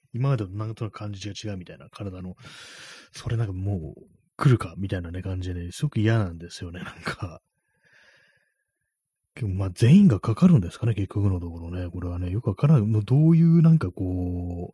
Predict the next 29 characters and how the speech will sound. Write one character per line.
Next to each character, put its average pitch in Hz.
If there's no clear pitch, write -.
う、 98
ね、 85
落 92
と 110
し -
ど 101
こ 101
ろ 101
と 98
い 92
う 90
か、 95
な 92
ん 92
と -
い 73
う -
か -
ね、 64
感 107
じ 107
に 101
な 110
る 107
ん 98
だ 90
ろ 87
う -
っ -